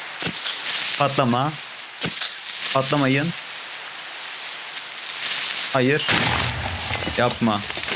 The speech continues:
Patladı maalesef. Neyse sıkıntı yok. Bir tane daha creeper var. Bari bundan kaçalım da patlamasın.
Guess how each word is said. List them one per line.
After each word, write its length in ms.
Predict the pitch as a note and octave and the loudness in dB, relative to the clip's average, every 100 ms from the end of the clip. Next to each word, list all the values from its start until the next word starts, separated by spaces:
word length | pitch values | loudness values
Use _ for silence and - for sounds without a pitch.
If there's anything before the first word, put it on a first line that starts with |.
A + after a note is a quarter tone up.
| - - - - - - - - - | -4 -6 -8 -8 -8 -6 -8 -6 -2
Patladı 300 | B2 C3 B2+ | 2 4 4
maalesef. 480 | A#2+ G#2+ G#2 C#3+ C#3 - - - - - - - - - - - - | 4 4 2 0 -2 -6 -8 -10 -10 -12 -10 -10 -10 -12 -12 -12 -2
Neyse 280 | D#3 E3 - | 4 4 4
sıkıntı 400 | B2 - D3+ D3+ | 2 4 2 4
yok. 280 | B2+ C3+ - - - - - - - - - - - - - - - - - - - | 4 2 -4 -14 -20 -20 -20 -20 -20 -20 -20 -20 -20 -20 -20 -20 -20 -20 -20 -20 -2
Bir 40 | |
tane 160 | D3+ D3 | 2 6
daha 160 | D3+ | 6
creeper 300 | - B2+ A2+ | 6 2 4
var. 360 | A2+ A#2+ C3+ - - | 4 4 2 0 0
Bari 260 | B2 B2+ C3 | 4 6 6
bundan 220 | C3+ C3+ | 4 4
kaçalım 320 | C3+ - A2+ | 2 2 4
da 60 | A2+ | 4
patlamasın. 600 | A2 G#2+ G#2+ G#2 - D3 | 2 0 0 0 0 -4